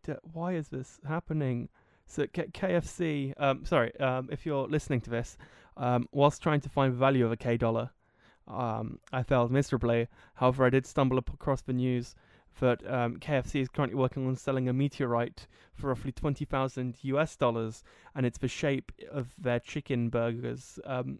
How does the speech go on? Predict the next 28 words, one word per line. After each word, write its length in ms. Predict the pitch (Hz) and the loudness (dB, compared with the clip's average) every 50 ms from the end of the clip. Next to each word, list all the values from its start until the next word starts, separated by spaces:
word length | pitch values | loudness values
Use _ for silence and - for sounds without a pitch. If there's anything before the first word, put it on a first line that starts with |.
| _ _ | _ _
the, 180 | 165 135 135 123 | -8 -6 -6 -6
the 160 | 135 131 135 | -4 -2 -2
Zinger 420 | 127 120 123 135 139 139 131 120 | -2 0 0 0 0 2 0 -2
burger, 480 | - 123 123 120 120 123 - 127 123 - | -2 -2 -4 -4 -4 -6 -6 -6 -6 -6
I 60 | - | -8
believe 280 | 170 - - - 123 120 | -10 -10 -10 -8 -8 -10
it's 160 | 117 - - | -10 -14 -16
called, 520 | _ - 131 127 127 123 127 131 - - _ _ _ _ _ _ _ _ _ _ | _ -6 -4 -2 -2 -4 -4 -6 -10 -16 _ _ _ _ _ _ _ _ _ _
judging 360 | - - - - - 139 139 | -8 -8 -8 -6 -6 -6 -4
by 240 | - 120 120 120 120 | -2 0 0 0 -2
the 280 | 123 - 120 120 123 - | 0 0 -2 -2 -2 -4
U 320 | 135 139 139 139 131 135 | -10 -8 -6 -4 -4 -2
R 160 | 135 135 147 131 | -2 -2 -4 -4
L 160 | 127 131 123 | -4 -6 -6
to 120 | - - | -6 -4
this 160 | 120 117 - | -4 -4 -6
page. 460 | - - - 135 123 123 123 - - - _ _ _ _ _ _ _ _ _ _ _ _ _ - _ _ _ _ _ _ _ _ _ _ _ _ _ _ _ _ _ _ _ _ _ _ _ _ _ _ - 147 | -6 -8 -8 -6 -6 -6 -8 -10 -16 -20 _ _ _ _ _ _ _ _ _ _ _ _ _ -20 _ _ _ _ _ _ _ _ _ _ _ _ _ _ _ _ _ _ _ _ _ _ _ _ _ _ -10 -2
That 200 | 139 135 127 127 | 0 2 4 4
is, 180 | 127 123 - - | 2 2 4 4
um, 380 | 127 123 123 120 120 120 120 - _ _ _ _ _ _ _ _ _ _ _ _ _ _ _ - _ _ _ _ _ _ _ _ _ _ _ _ _ _ _ | 4 6 6 6 4 2 0 -4 _ _ _ _ _ _ _ _ _ _ _ _ _ _ _ -20 _ _ _ _ _ _ _ _ _ _ _ _ _ _ _
it's, 140 | 143 - - | -12 -10 -4
it's 160 | - 160 143 - | -4 -4 0 0
on 120 | 208 214 | 0 2
their 160 | 220 196 196 | 2 2 2
online 280 | 185 170 156 143 139 131 | 2 2 0 0 0 -2
store. 360 | - - - 147 135 127 117 | -4 -6 -6 -4 -4 -4 -4
Hang 200 | 117 117 131 180 | -6 -8 -10 -10
on. 160 | - 156 143 | -10 -12 -14